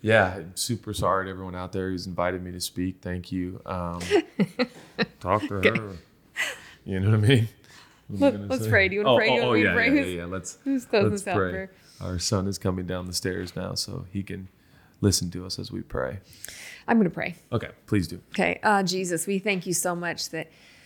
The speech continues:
Speaker 2: uh, you know everything, and you said that you are the Alpha and the Omega, the beginning and the end, and you
Speaker 1: Yeah.
Speaker 2: know the end from the beginning. And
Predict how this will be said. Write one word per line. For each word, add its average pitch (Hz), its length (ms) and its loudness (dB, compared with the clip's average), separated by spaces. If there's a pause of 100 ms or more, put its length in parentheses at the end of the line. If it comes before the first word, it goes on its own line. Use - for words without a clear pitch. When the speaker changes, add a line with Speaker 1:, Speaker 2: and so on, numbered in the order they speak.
(580)
Speaker 2:
uh, 226 360 4
you 226 180 4
know 190 520 2 (140)
everything, 175 580 -2
and 165 180 -6
you 165 280 0
said 202 280 2
that 175 140 2
you 185 240 -2
are 165 200 2
the 165 160 -2
Alpha 160 340 -6
and 165 100 -2
the 156 100 -6
Omega, 156 420 -6
the 143 140 -10
beginning 151 420 -6
and 143 100 -14
the 175 200 -14
end, 170 320 -6
and 165 200 -6
you 180 100 -2
Speaker 1:
Yeah. 185 120 2
Speaker 2:
know 170 420 -4
the 180 220 -4
end 170 280 -6
from 170 160 -10
the 160 60 -10
beginning. 156 540 -10
And 165 140 -12